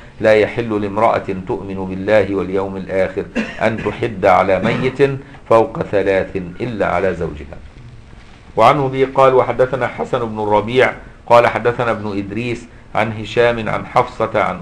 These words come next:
أم عطية رضي الله عنها أن رسول الله صلى الله عليه وآله وسلم قال: 'لا تحد امرأة على ميت فوق ثلاث إلا على زوج أربعة أشهر وعشرا، ولا تلبس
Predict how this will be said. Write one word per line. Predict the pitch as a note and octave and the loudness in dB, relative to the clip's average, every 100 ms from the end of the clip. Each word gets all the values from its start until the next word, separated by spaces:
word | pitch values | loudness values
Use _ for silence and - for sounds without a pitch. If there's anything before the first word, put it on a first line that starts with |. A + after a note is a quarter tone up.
| G2+ | -8
أم | G#2 G2+ | -4 0
عطية | G2 G2 B2+ A2+ A2+ - - - - - - | 0 0 -2 -2 -2 -6 -18 -20 -20 -20 -2
رضي | G#2+ A#2+ A2+ | 0 2 2
الله | G#2 G#2+ A2 G#2 | 2 4 4 4
عنها | A2 A2+ G#2 | 2 0 -4
أن | G2+ G2+ | -2 0
رسول | G2 F#2+ A2+ G#2 | 0 -2 -2 -2
الله | G#2 A2 G#2 | 2 2 0
صلى | G2 G2+ F#2 | -2 -4 -4
الله | F#2+ G#2 A2 G#2+ G2 F#2+ | -2 4 4 4 2 -2
عليه | F#2+ F#2 | -2 -4
وآله | F#2 F2 A2 G2+ | -4 -2 -2 -2
وسلم | F#2+ G#2+ G#2+ G2+ | -4 -4 -2 -4
قال: | - B2 A#2+ A#2 - - - | 2 6 6 4 -8 -16 0
'لا | A2 | 0
تحد | G#2+ A2 C3+ B2+ | 2 -2 -2 -2
امرأة | A#2 A2 B2+ A#2 G#2+ F#2+ F2 | -4 2 4 4 2 -4 -2
على | F#2 F#2 | -2 -2
ميت | F#2 A#2+ A#2+ A#2+ - G#2 G#2 | -2 -4 -4 -8 -8 -6 0
فوق | G#2 G#2+ G2+ | 0 2 -2
ثلاث | G#2 G#2 A2+ A2+ | 0 2 2 2
إلا | A#2+ G#2 G#2 G#2+ G#2 | -4 -6 -6 0 2
على | G#2 G#2 G2 | 2 2 0
زوج | G2+ F#2+ F#2 F#2 F2+ | 0 0 -2 -8 -6
أربعة | F#2+ F2+ A2 G#2 F#2 | -6 2 4 4 0
أشهر | F#2+ - A2 A2+ | -6 -6 -6 -4
وعشرا، | A#2 A2+ A#2+ - F#2+ F2 - - - - - | 0 2 2 0 0 0 -4 -20 -20 -6 2
ولا | A#2 A2 G2+ | 4 4 2
تلبس | A#2+ A#2+ G#2+ G2 G2 | 0 0 0 -4 -4